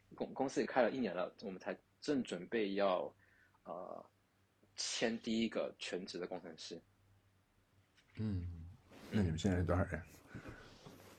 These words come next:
Speaker 1: 呃，如果不加这个工程师的话，就全职就两个人了，就我跟我创办人。
Speaker 2: OK，
Speaker 1: 嗯。
Speaker 2: 挺好，我觉得。OK，那你们俩应该现在这一年学会了挺多东西的。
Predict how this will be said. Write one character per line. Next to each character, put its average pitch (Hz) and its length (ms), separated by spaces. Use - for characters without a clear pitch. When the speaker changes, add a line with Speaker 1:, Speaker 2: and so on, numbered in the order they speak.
Speaker 1:
呃， 113 300
如 120 120
果 143 120
不 - 120
加 135 220
这 123 100
个 117 80
工 120 120
程 113 120
师 110 120
的 104 80
话， 107 160
就 104 280
全 117 220
职 104 100
就 110 120
两 85 180
个 85 80
人 80 100
了， - 220
就 120 100
我 92 120
跟 107 100
我 95 80
创 98 180
办 95 80
人。 78 100
Speaker 2:
OK， 104 160
Speaker 1:
嗯。 - 80
Speaker 2:
挺 85 160
好， 85 220
我 80 100
觉 76 80
得。 76 180
OK， 85 200
那 101 140
你 90 100
们 82 120
俩 80 180
应 82 80
该 90 100
现 104 140
在 92 160
这 104 140
一 98 60
年 82 200
学 71 160
会 92 120
了 87 80
挺 80 120
多 67 120
东 78 160
西 78 80
的。 - 320